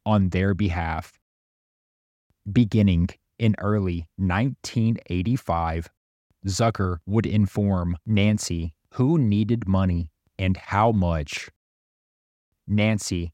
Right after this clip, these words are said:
would relay this information to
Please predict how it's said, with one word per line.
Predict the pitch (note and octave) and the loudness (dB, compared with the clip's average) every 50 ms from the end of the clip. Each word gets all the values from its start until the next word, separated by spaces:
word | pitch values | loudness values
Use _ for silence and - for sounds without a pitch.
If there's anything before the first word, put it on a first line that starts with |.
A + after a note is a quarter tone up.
| _ _ - | _ _ -2
would | G#2 A2 A2 G#2 G2+ G2 - _ | 2 2 4 4 2 0 -6 _
relay | - F2+ G2+ A2+ A2+ A2+ G2 F#2 F2 F2 E2+ F2 E2 - - | -4 0 2 4 4 4 4 2 0 0 -2 -2 -4 -8 -6
this | F2 F#2 A2 C3+ D3+ - - _ | -4 0 0 0 -2 -4 -8 _
information | - G2 G2+ G2+ - B2 A#2+ A2 F#2+ G2+ G#2 - - E2 E2 E2 E2 - - | -4 -2 -2 0 0 0 0 0 0 0 -2 -4 -6 -6 -6 -6 -8 -10 -12
to | - - A#2 A2 G2+ F#2 F2 | -4 0 2 2 2 0 -2